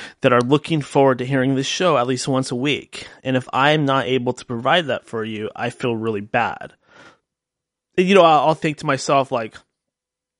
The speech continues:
"Oh, I'll just push it off another week and do twice as good next week." But no, that's not good enough.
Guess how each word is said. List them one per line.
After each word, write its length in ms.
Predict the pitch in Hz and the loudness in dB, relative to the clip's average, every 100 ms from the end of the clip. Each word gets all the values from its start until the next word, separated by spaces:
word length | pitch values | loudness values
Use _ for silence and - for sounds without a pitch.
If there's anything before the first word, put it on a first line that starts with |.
| - | -2
"Oh, 160 | 196 147 | 4 4
I'll 80 | 127 | 4
just 220 | 123 - | 0 -2
push 240 | 143 - | -2 0
it 80 | 139 | 0
off 180 | 123 123 | 0 -2
another 240 | 120 117 | -6 -4
week 320 | 110 107 101 | -4 -6 -8
and 60 | 113 | -10
do 120 | 110 | -10
twice 340 | 107 127 113 117 | -4 -2 -2 -4
as 100 | 113 | -8
good 140 | 107 | -8
next 280 | 104 107 - | -8 -10 -8
week." 180 | 117 - | -6 -2
But 140 | 143 | 0
no, 340 | 196 214 123 | 2 2 2
that's 260 | 107 135 - | 0 -4 -4
not 200 | 151 127 | -6 -4
good 140 | 113 | -4
enough. 440 | 107 104 98 - | -6 -8 -10 -12